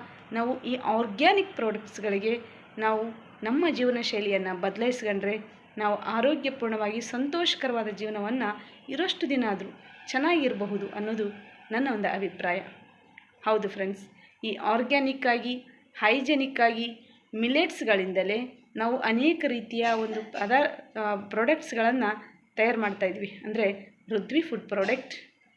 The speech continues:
ಮಿಲೆಟ್ಸ್‌ಗಳಿಂದ ಸ್ನ್ಯಾಕ್ಸಸ್, ಕುಕ್ಕೀಸ್, ಬಿಸ್ಕೆಟ್ಸ್, ಚಾಕ್ಲೇಟ್ಸ್ ಇವುಗಳನ್ನು ಹೈಜೆನಿಕ್ಕಾಗಿ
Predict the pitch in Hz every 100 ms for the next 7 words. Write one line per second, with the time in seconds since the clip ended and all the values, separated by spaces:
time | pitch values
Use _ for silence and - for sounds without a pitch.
0 | _ _ _ _ _ 233 254 311 - 247
1 | 233 240 233 240 - 220 220 220 226 220
2 | 226 - 233 - 226 226 - 202 226 -
3 | 226 226 220 - 226 220 226 220 214 -
4 | - _ _ - 233 220 226 226 214 233
5 | 262 302 269 262 208 208 214 - -